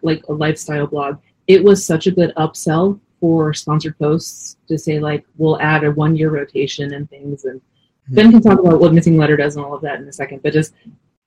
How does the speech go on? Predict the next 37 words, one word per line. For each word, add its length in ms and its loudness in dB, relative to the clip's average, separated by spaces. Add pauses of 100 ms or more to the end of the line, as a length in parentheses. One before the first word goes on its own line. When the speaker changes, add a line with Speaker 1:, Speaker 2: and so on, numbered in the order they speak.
(120)
Speaker 1:
thank 200 4
you 400 6
so 180 4
<laughs> 260 0
much 380 0 (280)
Speaker 2:
<laughs> 260 -10
Speaker 1:
for 420 0 (460)
Missing 320 4
Letter 460 0
and 420 -4
Hey 220 -2
Summit. 400 -4
And 300 -12
I 40 -10
haven't 380 -2
tried 220 -6
Help 200 -4
Shelf 400 -4
or 260 0
Onboard 400 -6
Flow 140 -8
yet, 220 -8
so 240 -12 (280)
can't 180 -6
wait 120 -4
to 80 0
hear 100 -2
Speaker 2:
Oh. 80 -10
Speaker 1:
about 60 -16
this. 120 -8 (160)
But 260 0 (1400)
let's 160 0
start 200 0
at 60 -10
the 80 0
beginning. 360 2
Like, 200 -4